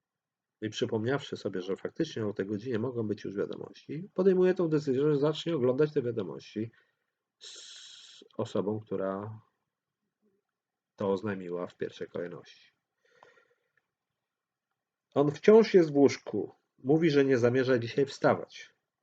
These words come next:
He is still in bed. He says he is not going to get up today. Osoba prawdopodobnie obudziła się, e, trochę wcześniej, e,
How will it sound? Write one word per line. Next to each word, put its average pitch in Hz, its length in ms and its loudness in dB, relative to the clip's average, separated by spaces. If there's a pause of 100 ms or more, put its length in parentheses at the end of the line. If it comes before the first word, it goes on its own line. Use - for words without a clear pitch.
(880)
He - 100 4
is 220 280 6
still 202 420 8
in 165 180 4
bed. 95 400 6 (460)
He 120 140 -2
says 151 540 4 (320)
he 156 100 2
is 160 160 6
not 185 220 6
going 95 420 2
to - 180 -14
get 117 200 0
up 107 320 -2
today. 120 580 -2 (2250)
Osoba 165 480 4
prawdopodobnie 147 720 2
obudziła 139 440 4
się, 117 500 -4 (100)
e, - 40 -10 (720)
trochę 117 260 0
wcześniej, 104 720 -4
e, 98 480 -6